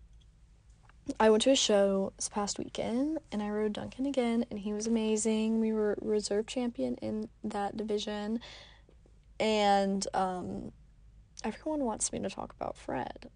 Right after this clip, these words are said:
Um, I don't, I, I don't, I don't even know who Fred is, so I'm not gonna talk about it. Um,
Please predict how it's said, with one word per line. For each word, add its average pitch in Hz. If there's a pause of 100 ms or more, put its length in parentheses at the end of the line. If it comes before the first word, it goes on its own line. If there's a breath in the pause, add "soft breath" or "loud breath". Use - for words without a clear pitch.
(120)
Um, - (1400)
I 202
don't, 196
I, 113 (320)
I 202
don't, 196 (360)
I 214
don't 214
even 220
know -
who 214
Fred -
is, -
so 208 (200)
I'm 208
not 202
gonna -
talk -
about - (140)
it. -
Um, 196